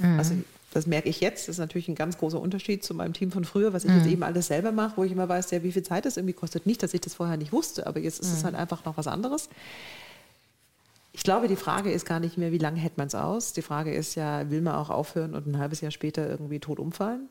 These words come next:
Speaker 2: Das ist ja, glaube ich, auch nicht die Absicht, sondern ich würde einfach immer vorschlagen, sich überlegen, macht es so Sinn? Wir sind hier wieder in der privilegierten Diskussion,
Speaker 1: Mhm.
Speaker 2: ja.
Speaker 1: Mhm.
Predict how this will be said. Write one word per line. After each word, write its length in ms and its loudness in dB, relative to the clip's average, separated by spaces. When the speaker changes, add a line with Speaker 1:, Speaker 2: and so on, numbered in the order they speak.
Speaker 2:
Das 120 -10
ist 120 -10
ja, 80 0
glaube 180 -2
ich, 200 -4
auch 280 0
nicht 380 0
die 160 0
Absicht, 500 -4
sondern 460 -2
ich 120 -2
würde 320 4
einfach 220 0
immer 180 2
vorschlagen, 800 0
sich 200 -2
überlegen, 720 2
macht 340 0
es 160 0
so 160 0
Sinn? 400 -2
Wir 300 6
sind 180 0
hier 140 2
wieder 300 6
in 100 -6
der 80 2
privilegierten 640 -2
Diskussion, 560 4
Speaker 1:
Mhm. 180 -6
Speaker 2:
ja. 360 -4
Speaker 1:
Mhm. 420 -6